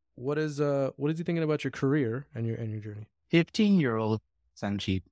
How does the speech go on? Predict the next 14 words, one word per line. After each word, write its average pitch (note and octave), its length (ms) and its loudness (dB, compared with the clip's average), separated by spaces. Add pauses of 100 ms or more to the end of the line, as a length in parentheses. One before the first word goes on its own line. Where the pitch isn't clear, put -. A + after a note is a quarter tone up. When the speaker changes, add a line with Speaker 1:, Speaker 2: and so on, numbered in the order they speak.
Speaker 2:
would F#2+ 240 -10
be, F#2+ 280 -4
like, F#2 480 -6 (2250)
I B2+ 120 6
think D3+ 260 4
would A#2+ 160 0
be G#2 120 0
very F#2+ 240 0
surprised G2+ 640 -6 (140)
with E3+ 200 -2
where D#3+ 260 2
I D#3+ 140 2
am E3 300 0
today. C#3+ 520 2